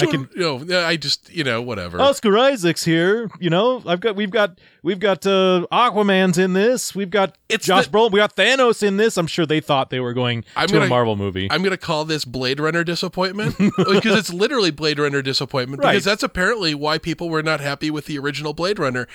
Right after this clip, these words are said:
Speaker 2: 'cause they saw Harrison Ford with a gun.
Speaker 1: Right.
Speaker 2: And they
Speaker 1: Right.
Speaker 2: thought this was gonna be like Han Solo, and it
Speaker 1: Yeah.
Speaker 2: just wasn't.
Speaker 1: Yeah, and, uh, uh, kudos to a movie that just, that just said, for one, he just said, "Fuck it. Uh,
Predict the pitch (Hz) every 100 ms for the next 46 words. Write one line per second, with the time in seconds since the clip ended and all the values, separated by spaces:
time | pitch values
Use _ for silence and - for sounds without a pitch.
0 | - - - 156 180 - 202 151 170 165
1 | 202 170 185 185 190 175 240 185 98 104
2 | 120 110 90 - - - 131 196 190 190
3 | 185 180 185 165 180 160 170 165 170 175
4 | 175 - 208 269 107 117 139 139 147 160
5 | 175 196 - - - _ _ _ - 196
6 | 143 170 180 156 160 175 - 269 254 -
7 | 220 196 185 175 156 151 147 147 - -
8 | _ 135 143 127 151 - - 143 127 -
9 | - - 180 185 233 190 156 160 156 -
10 | 156 135 131 - 208 151 135 127